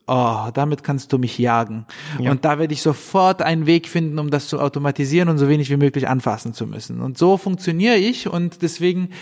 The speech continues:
Speaker 1: führt das meistens dazu, dass ich mehr arbeite, aber Spaß habe dran und deswegen es nicht als Arbeit empfinde und dementsprechend das nicht unbedingt weniger machen möchte. <laughs>
Speaker 2: Ja, ja. Ähm, das ist so,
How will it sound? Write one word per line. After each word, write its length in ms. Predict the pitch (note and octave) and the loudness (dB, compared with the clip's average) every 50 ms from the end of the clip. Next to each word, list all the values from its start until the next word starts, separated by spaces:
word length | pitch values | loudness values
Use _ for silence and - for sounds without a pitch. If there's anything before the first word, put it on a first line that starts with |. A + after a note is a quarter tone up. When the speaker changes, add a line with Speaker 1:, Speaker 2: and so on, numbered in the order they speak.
| - - - - - _ | -18 -20 -20 -20 -20 _
Speaker 1:
führt 420 | - - - - G3+ G#3+ A3 G#3+ | -20 -18 -4 2 2 2 2 2
das 160 | G3+ F3+ - | -2 -4 -2
meistens 340 | E3+ E3+ F3+ F#3+ - - - | 0 0 0 0 -2 -4 -4
dazu, 200 | - F#3 - F#3 | -4 -2 -2 -2
dass 180 | E3+ E3+ D#3+ - | -4 -4 -4 -6
ich 140 | D3+ - | -8 -6
mehr 300 | D3+ D3+ E3 F#3+ A3 - | -2 0 2 2 2 2
arbeite, 640 | - E3+ D#3+ C#3+ D#3 D3 D3+ D3+ - G#3 A#3+ C4+ C#4 - - C#3+ C#3 - | 2 0 0 2 0 0 0 0 0 0 0 0 -2 -8 -14 -18 -18 -4
aber 560 | - D#3+ F3 F3 F#3+ G3 G3 G3+ G#3 G3+ - - _ _ _ _ - | 0 0 2 4 4 2 2 2 0 -2 -4 -8 _ _ _ _ -14
Spaß 480 | - - - - F3+ F3 F3+ F3 - | -14 -6 0 2 4 4 2 2 -2
habe 260 | - C3 B2+ B2 C3 B2+ | -2 -2 0 0 -2 -4
dran 420 | - A#2 A#2 C3+ C#3+ D#3+ F3+ F3+ | -2 -2 -2 0 0 0 0 0
und 540 | D#3+ - D#3 D#3+ D#3 D#3 D#3 D3+ - - - | 0 0 2 2 2 2 0 -4 -8 -2 -2
deswegen 460 | E3+ D3+ - - D#3 E3+ E3 D#3 D#3+ | -2 0 0 2 2 4 4 4 2
es 160 | D3+ D3 - | -2 -2 -2
nicht 160 | E3+ D#3+ - | -4 -2 0
als 120 | D#3 D3 - | 0 0 2
Arbeit 360 | - D3 D3+ D3+ D3+ D3 - | 2 2 2 2 0 0 -2
empfinde 420 | D3 C#3 - - F#3+ F#3+ F#3+ F#3 | -6 -6 -2 0 0 2 4 2
und 140 | F#3 E3+ D3+ | 2 2 2
dementsprechend 500 | E3+ D#3+ D#3+ D3+ - - E3 D#3+ E3+ D#3 | 0 0 -2 -2 -2 -2 -2 -2 -2 -6
das 100 | - C#3+ | -6 -6
nicht 140 | D#3+ D#3 C#3+ | -4 -4 -2
unbedingt 300 | D3+ D3 C#3+ D3 C#3 A#2+ | -2 -2 -2 -2 -2 -2
weniger 320 | C3 C#3 C3+ C3+ B2 C3 | -2 0 0 0 0 0
machen 320 | B2+ B2+ B2 - - B2+ A#2+ | 0 -2 -2 -2 -4 -6 -4
möchte. 320 | A#2+ C3 - - - C3 - - C3+ | -4 -4 -4 -4 -4 -6 -4 0 0
<laughs> 140 | C#3 C3+ - | 0 2 2
Speaker 2:
Ja, 200 | C3 C#3 C3+ A#2+ C3 - - B2+ A#2 B2 - - - - - - - - - - _ - | 2 0 2 0 -2 -4 -2 -2 -2 -4 -6 -10 -18 -20 -20 -20 -20 -20 -20 -20 _ -2
ja. 360 | D3 C#3 C3+ C3+ C3 C3 C3 | 0 2 4 4 4 2 2
Ähm, 240 | C3 B2+ B2 B2 - - _ _ _ _ - _ _ _ - - - - _ _ _ _ _ _ _ _ _ _ _ _ _ _ _ _ _ _ _ _ _ _ _ _ _ _ _ | 0 -2 -4 -6 -8 -14 _ _ _ _ -20 _ _ _ -4 -4 -4 -8 _ _ _ _ _ _ _ _ _ _ _ _ _ _ _ _ _ _ _ _ _ _ _ _ _ _ _
das 220 | - D#3+ D#3+ D#3 | -2 -2 0 0
ist 160 | F3+ E3 - | 0 -2 0
so, 260 | - F3+ F3+ F3+ A#2 | 0 2 0 0 -2